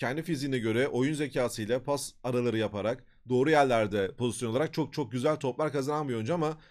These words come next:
asıl mes-, meselesi top kazandıktan sonra ya da stoperlerinden top aldıktan sonra yaptıkları. Baskı yediği zaman yılmıyor, mutlaka topla dönebiliyor. Ee, işte bir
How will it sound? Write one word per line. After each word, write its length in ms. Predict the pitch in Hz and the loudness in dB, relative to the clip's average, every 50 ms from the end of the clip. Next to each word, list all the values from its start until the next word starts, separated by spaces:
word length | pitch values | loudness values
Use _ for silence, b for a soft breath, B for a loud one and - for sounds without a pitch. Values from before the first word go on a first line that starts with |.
| b b b | b b b
asıl 300 | 123 127 - 175 175 165 | -4 -4 -2 0 0 2
mes-, 300 | 156 143 131 117 - - - | 2 0 0 -2 -6 -10 -10
meselesi 560 | - 127 120 - 139 123 123 120 - 156 156 156 | -8 -8 -6 -4 -2 -2 -2 -2 -2 -6 -4 -2
top 200 | 151 139 135 - | -2 -2 0 -2
kazandıktan 600 | 147 131 147 143 143 143 123 143 156 151 156 143 | -2 0 0 0 0 -2 -4 -2 -2 -2 -2 -2
sonra 280 | - 135 117 113 123 | -2 -4 -2 0 2
ya 120 | 139 139 135 | 2 4 4
da 200 | 139 135 147 b b b b b b | 2 0 0 b b b b b b
stoperlerinden 800 | - - - 160 160 - 147 143 135 135 127 127 123 123 120 104 | -8 0 0 0 4 6 4 6 6 4 0 2 0 -2 -2 -2
top 180 | 123 120 - | -4 -6 -2
aldıktan 380 | 131 123 123 117 - - 139 131 | 0 0 0 0 -2 -2 -2 -2
sonra 220 | 131 - 127 110 | -2 -2 -4 -2
yaptıkları. 540 | 104 95 87 - - - - 98 101 127 156 - b b b b b b b _ _ _ _ _ - | -2 -4 -6 -8 -14 -8 -6 -4 -4 -4 -6 -8 b b b b b b b _ _ _ _ _ 2
Baskı 300 | 131 135 135 - - 170 | 2 2 2 2 4 4
yediği 200 | 165 156 170 156 | 6 6 6 6
zaman 260 | 147 175 165 165 165 | 6 4 4 4 4
yılmıyor, 360 | 165 165 165 160 160 160 160 | 4 4 4 4 2 2 0
mutlaka 440 | 156 156 160 165 160 160 165 151 147 | 0 0 2 0 2 4 4 2 4
topla 320 | - 156 156 156 156 151 | 2 0 0 0 -2 0
dönebiliyor. 640 | 143 151 147 151 147 147 147 151 151 156 151 147 147 - _ _ - - - _ _ _ _ _ - | 0 0 -2 0 -2 -2 0 2 4 4 4 4 2 -4 _ _ -20 -20 -20 _ _ _ _ _ -2
Ee, 320 | 127 127 127 127 127 127 127 127 - - - - - - _ _ _ _ _ _ _ _ _ _ _ _ _ _ _ _ _ - | 0 2 4 4 4 4 4 2 -2 -10 -20 -20 -20 -20 _ _ _ _ _ _ _ _ _ _ _ _ _ _ _ _ _ -10
işte 280 | 127 - - 170 156 143 | -8 -2 0 0 2 4
bir 200 | 156 160 156 | 4 4 4